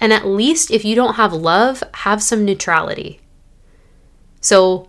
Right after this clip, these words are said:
right now, <laughs> it might feel like your relationship with yourself is the same relationship that you have with that one family member where,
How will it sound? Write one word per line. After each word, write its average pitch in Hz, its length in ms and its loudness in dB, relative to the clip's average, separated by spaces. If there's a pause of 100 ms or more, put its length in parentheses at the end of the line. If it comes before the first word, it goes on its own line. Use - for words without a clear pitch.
(120)
right 185 300 0
now, 226 440 0 (500)
<laughs> - 420 -10
it 226 220 6
might 233 260 0
feel 214 580 2
like 185 320 2
your 190 260 -2
relationship 208 640 0
with 190 120 -4
yourself 175 580 -2
is 175 160 -2
the 185 100 -6
same 208 520 0
relationship 185 760 -2
that 175 260 -2
you 175 140 -8
have 165 460 -2 (360)
with 185 200 -2
that 180 200 4
one 202 640 0 (760)
family 196 560 2
member 170 680 2
where, 170 760 2